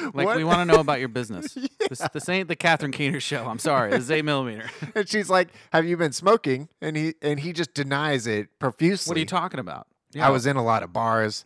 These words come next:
Speaker 1: Just making
Speaker 2: Never mind
Speaker 1: really
Speaker 2: that I just got on an airplane and came back here, and that's how I got home."
Speaker 1: Like
Speaker 2: Or
Speaker 1: addict excuses.
Speaker 2: Yeah.
Speaker 1: It's really bad.
Speaker 2: And then he immediately goes downstairs and smokes another cigarette. Like
Speaker 1: Smokes, yeah,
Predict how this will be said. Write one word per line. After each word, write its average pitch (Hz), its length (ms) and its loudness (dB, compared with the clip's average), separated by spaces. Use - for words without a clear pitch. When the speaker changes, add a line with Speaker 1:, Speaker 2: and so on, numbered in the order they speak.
Speaker 1:
Just 143 200 -12
making 117 420 -4
Speaker 2:
Never 151 220 4
mind 131 260 4
Speaker 1:
really 127 80 2
Speaker 2:
that 117 40 4
I 113 80 2
just 110 240 -4
got 113 160 2
on 110 160 2
an 107 100 -2
airplane 104 520 0
and 101 120 -8
came 104 220 -6
back 104 260 -4
here, 98 140 -4
and 98 120 -6
that's 95 180 -6
how 104 140 -4
I 95 240 -2
got 92 340 -6
home." 107 340 -6
Speaker 1:
Like 170 200 2
Speaker 2:
Or - 60 -12
Speaker 1:
addict 160 400 2
excuses. - 640 -12
Speaker 2:
Yeah. 117 320 2
Speaker 1:
It's 143 180 -6
really 196 220 0
bad. 98 220 -2
Speaker 2:
And 151 100 2
then 185 120 2
he 190 60 0
immediately 147 460 0
goes 131 220 4
downstairs 131 520 0
and 113 80 -6
smokes 131 400 0
another 139 280 2
cigarette. 123 480 0
Like 123 100 4
Speaker 1:
Smokes, 175 220 4
yeah, 175 220 6